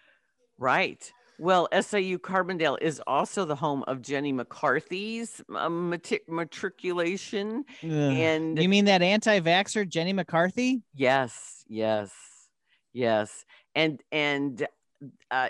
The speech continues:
Speaker 1: and a, a whole scad of other, Steve James, the famous documentarian, because when I met him at Sundance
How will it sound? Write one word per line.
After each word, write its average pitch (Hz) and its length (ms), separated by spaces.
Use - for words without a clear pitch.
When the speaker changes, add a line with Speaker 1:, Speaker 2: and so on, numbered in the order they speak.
Speaker 1:
and 139 160
a, 143 260
a 170 60
whole 240 240
scad 180 920
of 123 280
other, 123 440
Steve 196 480
James, 165 680
the 143 140
famous 151 440
documentarian, 135 1400
because 170 460
when 160 160
I 160 100
met 165 300
him 165 240
at 131 100
Sundance 151 960